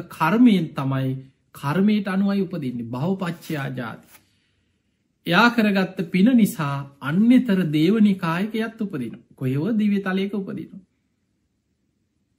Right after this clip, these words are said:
දැන් ඒ කෙනාට ඔහොම දිව්‍ය ලෝකයේ ඔය සැප සම්පත් විඳ විඳ ඔහොම කාලයක් ඉන්නකොට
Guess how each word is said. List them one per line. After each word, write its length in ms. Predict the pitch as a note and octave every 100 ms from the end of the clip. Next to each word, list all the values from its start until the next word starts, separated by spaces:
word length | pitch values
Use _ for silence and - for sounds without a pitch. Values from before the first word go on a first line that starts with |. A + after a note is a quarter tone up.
| _ D3
දැන් 220 | E3+ F#3+ F#3+ -
ඒ 200 | E3+ C4
කෙනාට 520 | C4 F#3+ D3+ C#3 C3+ C3 C3 - _ _ _ _ -
ඔහොම 220 | E3 F#3 F#3+
දිව්‍ය 280 | E3 D#3+ D#3+
ලෝකයේ 380 | D3+ C#3+ C#3 A3+
ඔය 100 | G#3
සැප 220 | F#3 E3+
සම්පත් 480 | E3 D#3 D3+ D3+ C#3+
විඳ 200 | C#3 C3+
විඳ 200 | C#3 D#3+
ඔහොම 240 | G#3 F#3+ F#3+
කාලයක් 760 | - D#3 D#3 D3+ D3+ C3+ C3 B2+
ඉන්නකොට 480 | A#2+ B2 A#2+ A2